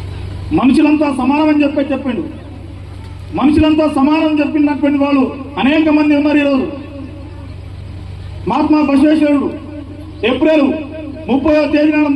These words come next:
బసవ జయంతి జరుగుతుంది, మనకు అందరికీ తెలుసు. ఆయన ఏం చెప్పిండు? మనుషులంతా సమానం అని చెప్పిండు. ఎక్కువ తక్కువ అనేది ఏమీ లేదని చెప్పేసి ఆయన బోధనలు మనకు కనిపిస్తున్నటువంటి పరిస్థితి.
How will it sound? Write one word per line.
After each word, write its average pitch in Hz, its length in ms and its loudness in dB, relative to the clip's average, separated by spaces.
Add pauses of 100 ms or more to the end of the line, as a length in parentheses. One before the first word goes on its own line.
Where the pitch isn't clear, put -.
(380)
బసవ 269 300 0
జయంతి 294 300 2
జరుగుతుంది, 294 420 2
మనకు 269 180 0
అందరికీ 277 300 0
తెలుసు. 262 380 0 (1400)
ఆయన 277 120 4
ఏం 311 160 6
చెప్పిండు? 320 340 4 (1080)
మనుషులంతా 320 560 4
సమానం 311 400 2
అని 302 140 4
చెప్పిండు. 285 460 0 (640)
ఎక్కువ 311 340 2
తక్కువ 311 220 2
అనేది 302 260 4
ఏమీ 311 120 4
లేదని 302 340 4
చెప్పేసి 285 680 0 (200)
ఆయన 262 140 0
బోధనలు 277 640 2 (360)
మనకు 240 520 2
కనిపిస్తున్నటువంటి 247 680 -2
పరిస్థితి. 220 440 0